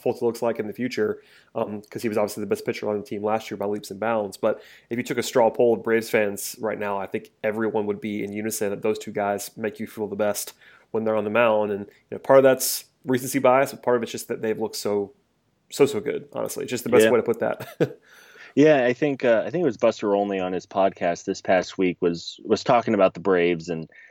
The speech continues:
Speaker 2: I think it was after, uh, Fried or Soroka, one of those two guys had their, had the start. But, you know, he, he mentioned the Braves seem to be, kind of be figuring out their pitching staff as the season goes along, and I think ideally you have your pitching staff,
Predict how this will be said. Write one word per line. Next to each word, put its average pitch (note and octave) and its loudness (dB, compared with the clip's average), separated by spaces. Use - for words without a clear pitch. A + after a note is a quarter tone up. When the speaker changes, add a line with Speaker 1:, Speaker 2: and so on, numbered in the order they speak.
Speaker 2:
I G2+ 4
think G2 2
it - 0
was F#2 -2
after, F#2+ 2
uh, D#2 -2
Fried A2+ 4
or G#2+ 6
Soroka, G2+ 4
one G#2+ 2
of G#2 4
those G2+ 0
two G#2+ -4
guys F#2 4
had G2 0
their, F#2 2
had G2+ 0
the F#2 -6
start. F#2+ 0
But, B2+ 4
you D3+ 4
know, C3 6
he, A#2 2
he C3 2
mentioned C#3 2
the A2+ 2
Braves C3 4
seem B2+ 2
to G#2+ -4
be, A#2 -6
kind D3+ 2
of - 2
be B2 4
figuring A#2 2
out G#2 2
their G#2+ 4
pitching G#2+ -2
staff G2+ 6
as F2+ -8
the G2 -6
season G2+ 0
goes F#2 4
along, F2 2
and D#2 -8
I F#2 0
think G#2 0
ideally B2 6
you A#2+ 6
have A2+ 0
your A2 -2
pitching A#2 -6
staff, A2+ 4